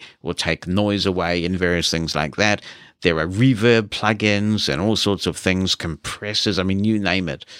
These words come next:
So the sky's the limit because Reaper does support this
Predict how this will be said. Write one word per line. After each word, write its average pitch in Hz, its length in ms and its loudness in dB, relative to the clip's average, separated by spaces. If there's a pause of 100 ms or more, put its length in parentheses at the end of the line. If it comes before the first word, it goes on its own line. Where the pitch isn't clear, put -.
So 98 160 4
the 95 120 2
sky's 113 520 4
the 87 120 4
limit 90 580 2
because 92 480 0
Reaper 95 320 0
does 90 340 0
support 80 580 -2 (300)
this 92 220 0